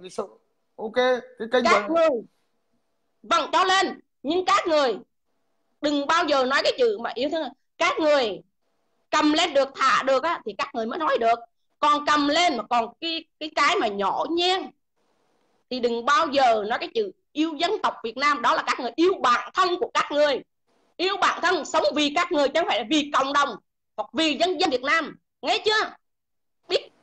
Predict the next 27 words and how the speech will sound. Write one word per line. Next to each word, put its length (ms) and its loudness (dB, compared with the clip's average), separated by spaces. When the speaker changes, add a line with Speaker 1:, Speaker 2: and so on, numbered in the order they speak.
Speaker 2:
nói 240 0
tôi 160 -2
cái 120 0
chỗ 160 0
nào 160 2
không? 160 0
Tôi 80 -4
nói 260 2
trên 160 2
nói 160 2
nhỏ 280 2
mà 60 -4
hiểu 220 -4
nhiều 220 2
đó, 140 0
mà 80 -4
nói 160 0
ít 100 0
mà 60 -4
hiểu 180 -2
nhiều 140 -2
là 100 0
các 180 -4
mấy 100 0
ông 140 -2
nội 280 2
đấy 160 0